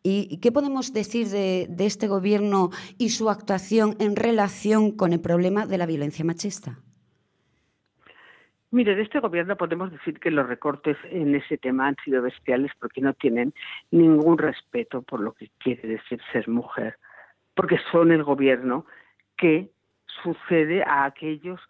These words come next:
Speaker 2: a aquellos que ocuparon los cuerpos de las mujeres y robaron a sus hijos.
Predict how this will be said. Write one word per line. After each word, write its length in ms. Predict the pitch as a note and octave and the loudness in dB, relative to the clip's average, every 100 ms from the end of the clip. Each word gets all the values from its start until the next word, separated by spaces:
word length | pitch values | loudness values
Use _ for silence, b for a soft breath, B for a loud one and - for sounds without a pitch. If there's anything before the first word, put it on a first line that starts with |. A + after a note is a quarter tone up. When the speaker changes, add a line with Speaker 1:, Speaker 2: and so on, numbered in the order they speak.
| b b _ _ _ _ | b b _ _ _ _
Speaker 2:
a 140 | - D3+ | -4 -4
aquellos 520 | - E3+ E3+ F3 G3+ - | -6 -8 -8 -8 -14 -16
que 100 | - | -14
ocuparon 540 | D#3+ D3 - D#3 E3 E3 | -12 -10 -2 0 0 -4
los 100 | D3 | -10
cuerpos 500 | - D3 D3 - C#3+ | -8 -6 -6 -8 -12
de 80 | C#3 | -10
las 180 | C3 C3 | -10 -6
mujeres 420 | C#3+ A#3 - C#3+ C#3+ | -6 -4 -6 -8 -6
y 60 | C#3+ | -6
robaron 420 | B2 B2 B2+ C3+ | -4 -4 -2 -4
a 80 | - | -6
sus 260 | A#2+ - | -12 -10
hijos. 340 | A#2 - - | -8 -8 -6